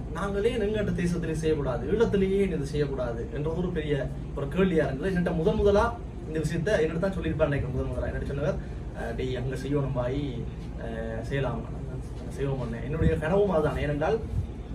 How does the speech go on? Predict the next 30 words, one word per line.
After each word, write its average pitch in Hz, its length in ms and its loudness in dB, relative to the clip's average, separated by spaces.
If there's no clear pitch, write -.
அஹ், 139 220 -2
இதுக்கு 160 200 -2
முன்னம், 156 460 0
அஹ், - 160 -4
ஷெரீப் 185 220 2
மாஸ்டர் 139 280 0
சொல்லியிருந்தார் 117 680 -6
அப்படின்னு 139 220 0
சொன்னால், 143 380 -2
உங்களுடைய 208 540 8
தேசத்துல 175 720 0
உங்களோட 214 480 6
இடத்துல 170 240 0
இருந்து 180 520 2
ஒரு 170 220 0
கலைஞன் 160 360 2
உருவாகி 139 520 2
அவன் 233 580 2
ஒரு 175 180 4
பெரிய 202 240 8
இடத்துல 175 220 0
இருந்து 170 260 2
நாளைக்கு 185 320 0
அவர் 180 160 0
ஒரு 165 120 -2
ஜட்ஜா 143 400 2
வரணும், 127 640 -4
அவரை 185 280 6
வச்சு 175 260 0
கொண்டு, 170 520 0